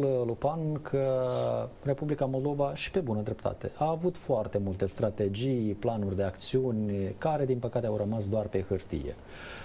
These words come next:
Ne lipsește aplicarea lor, uh, cu bună credință. Iarăși un element foarte important. Aplicarea legilor, uh,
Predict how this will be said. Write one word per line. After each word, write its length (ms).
Ne 100
lipsește 840
aplicarea 640
lor, 260
uh, 640
cu 100
bună 240
credință. 640
Iarăși 400
un 80
element 300
foarte 300
important. 640
Aplicarea 560
legilor, 600
uh, 640